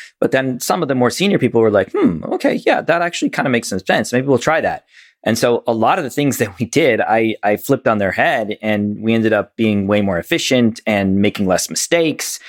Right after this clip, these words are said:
And I just, you know, I started to learn that A, you could change, but B, that there are many different ways to do things and some are better than others. And that was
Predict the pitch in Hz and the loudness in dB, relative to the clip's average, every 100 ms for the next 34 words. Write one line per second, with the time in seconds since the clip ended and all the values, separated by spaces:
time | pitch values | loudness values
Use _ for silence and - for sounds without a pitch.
0 | - - - 113 104 104 104 - 107 101 | -20 -18 -4 0 0 0 -2 -2 0 2
1 | 92 - 107 95 85 127 143 104 92 95 | 2 0 -2 -2 0 0 0 0 0 2
2 | 92 - _ _ _ _ 117 127 113 95 | 0 -4 _ _ _ _ -2 0 0 -4
3 | - - 117 95 82 92 - - 101 110 | -6 -4 -2 -2 -2 -4 -4 -8 -2 -2
4 | 80 98 123 117 107 101 - _ 110 104 | -2 -2 2 2 2 0 -4 _ 0 2
5 | 101 98 92 85 _ - 101 98 92 87 | 2 2 0 -2 _ -2 2 2 2 0
6 | - - 104 110 104 104 95 104 - 107 | -4 -4 0 0 0 0 0 0 0 -2
7 | 104 107 90 92 95 95 90 95 87 87 | 0 0 0 0 0 0 0 -2 0 0
8 | 110 - - - - _ _ _ _ 98 | -2 -4 -10 -10 -10 _ _ _ _ -6
9 | 95 87 85 - 110 104 135 123 - | -2 -2 -4 -2 0 0 -2 -4 -8